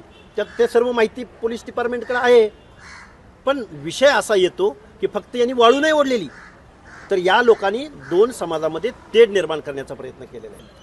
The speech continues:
सुरेश धसांचा खरा जातीवादी चेहरा समोर आलेला आहे. सुरेश धस ज्या मतांवर निवडून येतात, त्या ओबीसींच्या विरोधामध्ये गरळ ओकणारे सुरेश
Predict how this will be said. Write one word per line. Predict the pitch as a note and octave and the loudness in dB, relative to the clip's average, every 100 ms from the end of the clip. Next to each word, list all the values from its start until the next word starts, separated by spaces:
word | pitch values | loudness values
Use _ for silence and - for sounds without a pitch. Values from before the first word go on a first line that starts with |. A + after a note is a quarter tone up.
| - - | -20 -10
सुरेश | E3+ G3 G3+ G3+ G#3 | -4 0 0 -2 -6
धसांचा | C#3+ - F3+ F3 D3+ F3 F3 F3+ F#3 - - - - - | -10 -6 -6 -6 -6 -2 -2 -2 -6 -10 -20 -20 -20 -4
खरा | F#3 G3+ | 0 2
जातीवादी | F3+ - E3+ D#3 D3+ | 0 -2 -6 -6 -8
चेहरा | - C#3+ D#3+ | -10 -8 -8
समोर | D#3+ C#3+ | -8 -6
आलेला | C3 A#2+ - | -6 -8 -14
आहे. | - - - - - - - - | -18 -20 -20 -20 -20 -20 -10 2
सुरेश | G#3 A3+ E3+ | 6 6 4
धस | F#3 G#3+ - C3+ | 0 0 -2 0
ज्या | F3+ G#3 | 0 0
मतांवर | F#3+ - G#3 G#3+ A3+ | -2 0 2 6 6
निवडून | A3 G3 G3+ | 6 4 4
येतात, | F#3+ E3+ D3+ - - - - | 0 -2 -6 -10 -20 -20 -4
त्या | F#3+ A3+ | 4 8
ओबीसींच्या | A3+ F#3+ G3+ A3+ G#3 A3+ | 8 6 4 -4 2 4
विरोधामध्ये | G#3+ F3+ G3+ G3+ G#3 A3 | 4 2 2 2 4 2
गरळ | D#3 F3+ A#3+ | 2 4 6
ओकणारे | B3 A3 G3 F#3+ F#3+ | 8 6 2 -2 -2
सुरेश | E3+ E3+ | -4 -6